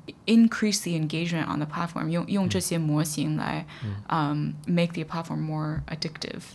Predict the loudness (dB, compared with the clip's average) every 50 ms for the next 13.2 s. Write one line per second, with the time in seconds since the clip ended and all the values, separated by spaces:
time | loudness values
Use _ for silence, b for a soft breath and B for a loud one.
0 | -18 -10 -4 0 2 2 2 2 0 -4 -6 -6 -6 -8 -8 -10 -10 -12 -10 -6
1 | -6 -6 -6 -6 -8 -8 -6 -4 -4 -4 -4 -4 -4 -8 -10 -12 -4 0 2 2
2 | 4 4 4 2 2 2 0 -2 -4 -6 -6 -4 -4 -2 -2 -2 -2 -2 -4 -6
3 | -8 -12 -12 -6 -4 -2 0 0 0 0 0 -2 -2 -2 -2 -2 -2 -4 -4 -4
4 | -4 -2 -4 -4 -6 -6 -10 -8 -6 -8 -8 -8 -8 -10 -10 -8 -10 -12 -14 -12
5 | -8 -2 0 0 2 0 0 -4 -8 -10 -12 -14 -16 -20 -20 -14 -10 -8 -6 -6
6 | -4 -4 -6 -6 -8 -10 -12 -12 -14 -16 -10 -10 -8 -8 -8 -8 -6 -6 -6 -6
7 | -8 -14 -20 -20 -12 -12 -10 -10 -12 B B B B B B -14 -6 -2 0 4
8 | 6 6 6 6 6 4 4 4 4 4 4 4 2 0 0 0 0 0 0 0
9 | 0 2 2 2 4 4 2 -2 -2 -2 0 0 0 2 2 0 2 2 2 2
10 | 2 2 0 -2 -2 -2 0 2 2 2 2 0 -2 -4 -6 -8 -8 -6 -4 -2
11 | 0 0 0 0 0 0 0 0 -2 -4 -6 -8 -14 -20 -20 -20 -20 -10 -2 0
12 | 0 2 0 -2 -4 -2 0 2 2 2 2 -2 -2 0 2 2 2 2 2 0
13 | -4 -6 -8 -10